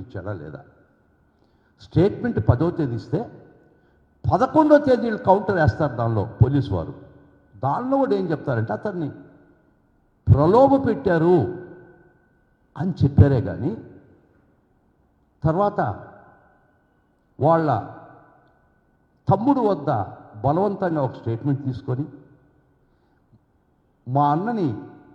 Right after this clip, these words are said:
చంపేయడానికి తీసుకుపోయారని చెప్పి ఒక స్టేట్మెంట్ ఇచ్చి, ఒక కేసు క్రైమ్ నంబర్ ఎయిటీ సిక్స్ రిజిస్టర్ చేసి, సరే, ముద్దాయిలు పే-,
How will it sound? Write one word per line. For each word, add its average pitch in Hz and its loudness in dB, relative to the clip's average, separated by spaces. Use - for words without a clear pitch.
చంపేయడానికి 220 2
తీసుకుపోయారని 123 -4
చెప్పి - -2
ఒక 156 -6
స్టేట్మెంట్ 107 -10
ఇచ్చి, - -10
ఒక 151 -2
కేసు 170 -4
క్రైమ్ 151 -6
నంబర్ 135 -6
ఎయిటీ 131 -6
సిక్స్ - -10
రిజిస్టర్ 95 -8
చేసి, 80 -12
సరే, 240 0
ముద్దాయిలు 196 0
పే-, 180 -4